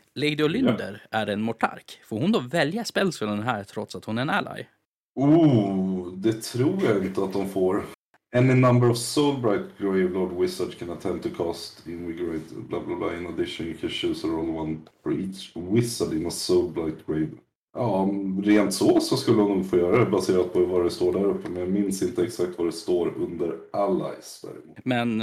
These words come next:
Speaker 1: det, som sagt, det kan vara en busig sak som man kan kolla upp om man absolut vill spela Olynder i en Legions-lista, eller vad man ska kalla det här.
Speaker 2: Yes.
Speaker 1: Vidare till spelsen och mindre skumma regelhål som de måste ta. Ja, vi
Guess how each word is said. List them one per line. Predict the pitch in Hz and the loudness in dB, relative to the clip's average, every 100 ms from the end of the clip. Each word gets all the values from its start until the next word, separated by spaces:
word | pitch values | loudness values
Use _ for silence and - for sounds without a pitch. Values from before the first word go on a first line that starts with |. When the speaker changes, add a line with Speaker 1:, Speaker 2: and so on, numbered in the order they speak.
| 107 | -4
Speaker 1:
det, | 104 - _ - - 156 - | -6 -8 _ -12 -8 -8 -6
som | 180 | -6
sagt, | - - | -4 -4
det | - | -6
kan | - | -8
vara | - | -4
en | 123 - | -4 -4
busig | 120 139 151 | -6 -6 -6
sak | 113 104 | -4 -4
som | 107 | -6
man | 101 | -4
kan | 113 | -4
kolla | - 110 | -2 -4
upp | 139 | -4
om | - | -10
man | 98 98 | -14 -10
absolut | - - 104 101 - | -10 -10 -10 -10 -10
vill | 98 | -12
spela | - 107 107 | -6 -4 -2
Olynder | 101 113 104 87 - | -4 -4 -6 -8 -12
i | 98 | -12
en | 98 98 104 _ | -10 -10 -14 _
Legions-lista, | 104 98 98 101 135 - - | -10 -8 -8 -8 -10 -12 -14
eller | - | -14
vad | 127 | -16
man | |
ska | - - | -16 -18
kalla | - 80 | -16 -14
det | |
här. | 120 131 _ _ - | -16 -18 _ _ -12
Speaker 2:
Yes. | 76 76 95 - - - - _ _ - | -10 -6 -6 -6 -10 -16 -16 _ _ -12
Speaker 1:
Vidare | 151 165 214 190 | -8 -6 -4 -6
till | 127 | -8
spelsen | - 143 151 - 98 | -4 -2 -2 -6 -6
och | 104 | -4
mindre | 117 110 101 101 101 | -4 -4 -4 -6 -8
skumma | - 101 101 | -8 -6 -4
regelhål | 104 101 107 127 110 | -4 -4 -6 -6 -8
som | - 101 101 107 | -10 -10 -10 -12
de | - 104 | -12 -12
måste | 107 - | -12 -12
ta. | 104 110 - 101 | -12 -12 -16 -12
Ja, | 101 - | -12 -8
vi | 110 113 | -8 -8